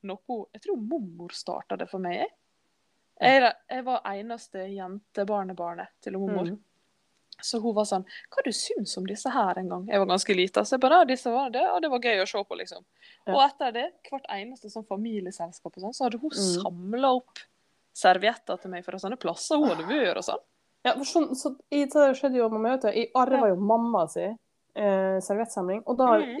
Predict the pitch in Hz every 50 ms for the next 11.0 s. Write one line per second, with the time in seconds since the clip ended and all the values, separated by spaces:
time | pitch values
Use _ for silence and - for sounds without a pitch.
0 | - 240 254 254 254 - 247 247 247 240 254 233 233 254 247 220 - 240 247 247
1 | 247 - 233 220 202 185 175 - - 208 214 196 175 170 170 175 185 180 165 165
2 | 165 - 180 - - - 175 170 165 170 185 208 226 214 - 214 208 - - -
3 | 240 269 277 233 226 233 233 220 196 175 170 170 180 190 185 185 - 175 170 180
4 | 175 175 160 - 175 - - - 190 170 170 - 175 _ _ _ - 190 202 190
5 | 185 - - - - - - 190 180 - _ _ - 196 - - 190 180 175 175
6 | - 175 - - 185 185 - 185 175 170 - - - 185 180 175 - _ - 196
7 | - - 175 170 165 165 - - _ - - 170 - - 196 226 226 247 262 220
8 | 185 180 247 - _ _ - - - _ - - 180 180 190 202 226 - - 240
9 | 240 220 - - - - - - - - 269 196 262 254 233 269 302 285 247 208
10 | 185 185 - 226 233 262 262 247 214 196 196 220 254 - - - - 196 160